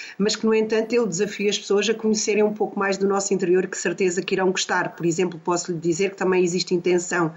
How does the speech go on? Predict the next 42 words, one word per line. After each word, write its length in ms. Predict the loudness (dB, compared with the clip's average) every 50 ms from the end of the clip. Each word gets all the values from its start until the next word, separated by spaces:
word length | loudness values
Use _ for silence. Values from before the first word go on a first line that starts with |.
| -10 -16 -14 -14 -14 -16 -16 -8
deste 280 | -2 -2 -2 -2 -2 -4
Executivo 480 | -4 -4 -6 -8 -6 -4 -4 -4 -4 -6 -12
de 80 | -14
fazer 480 | -6 -4 -2 -2 0 0 0 0 0 -4 -8 -16 -12 -2
ao 140 | 0 2 2
longo 240 | 4 4 2 2 2
do 100 | 0 0
Rio 240 | 2 2 2 2 2
Arado, 360 | 2 2 0 0 -2 -4 -6 -12 -20 -20 _ _ _ _ _ _ _ _ _ _ _ _ _ _ -16 -12 -4 -2
em 80 | -2
que 80 | -2 -2
esperamos 340 | -2 0 0 2 2 0 0
que 140 | -2 -2 -2
ele 100 | -2 0
venha 220 | 2 0 0 0
a 20 |
ser 160 | 0 -2 -2 -2
reconhecido 460 | -2 0 0 0 0 0 -2 -4 -2
para 180 | 0 -2 -2
ser 180 | 0 0 2 2
navegável, 680 | 4 4 2 0 -2 -4 -2 -2 -2 -2 -2 -2 -4 -4 -8 -14 -14 -12 -4 -4
mas 120 | -4 -2
também 200 | 0 0 0 0
fazer 400 | 0 0 0 2 2 2 2 0
ali 260 | 0 0 2 2 2 2
ao 140 | 2 2
longo 200 | 2 2 2 2
do 100 | 2 0
Rio 220 | 0 2 2 2 2
Arado 300 | 2 2 0 -2 -2 -6 -6
também 280 | -2 0 0 2 2 4
melhoramentos 580 | 4 4 4 4 4 4 4 2 2 2 -2 -2
para 180 | -2 -2 -2
poder 420 | 0 -2 -2 0 2 2 2 2 2
usufruir, 640 | 0 0 -2 -4 -4 -2 2 2 4 4 2 0 -4 -12 -12 -12 -12 -12 -8
quer 140 | -6 -6 -4
seja 360 | -4 -2 0 0 2 2 0
de 60 | 0
bicicleta, 540 | 0 -2 0 0 -2 -2 0 0 0 0 -2
quer 160 | -2 -2 -4
seja 300 | -2 0 0 0 0 0
pedonal. 500 | -4 -4 -2 0 2 2 2 2 -2 -4